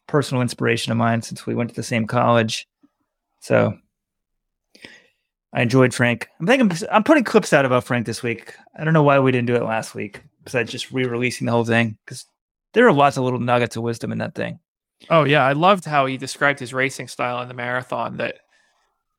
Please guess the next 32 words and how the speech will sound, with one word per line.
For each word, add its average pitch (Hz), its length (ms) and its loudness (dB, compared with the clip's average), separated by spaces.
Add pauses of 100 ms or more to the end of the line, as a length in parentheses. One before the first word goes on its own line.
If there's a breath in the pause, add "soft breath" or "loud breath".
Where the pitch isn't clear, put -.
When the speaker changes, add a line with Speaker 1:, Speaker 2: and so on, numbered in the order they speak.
(720)
Speaker 2:
he 147 180 -6
would 143 100 -4
just 143 200 -6
surge 139 720 2
in 143 80 -6
the 139 60 -6
middle 143 220 0
of 135 40 -4
the 131 80 -6
race 135 440 0
and 139 180 -8
then 135 160 -4
slow 139 260 -2
back 135 200 0
down, 139 340 0
but 123 140 -6
he'd 127 160 -8
hope 135 240 -6
to 139 100 -8
get 131 220 -4
a - 20 -10
big 135 160 -6
enough 131 220 -8
gap 135 240 -2
on 139 80 -8
the 120 60 -12
field 131 400 -2
to 123 100 -10
hold 147 280 -2
it. 110 120 -12
That's 139 160 -4
just, - 180 2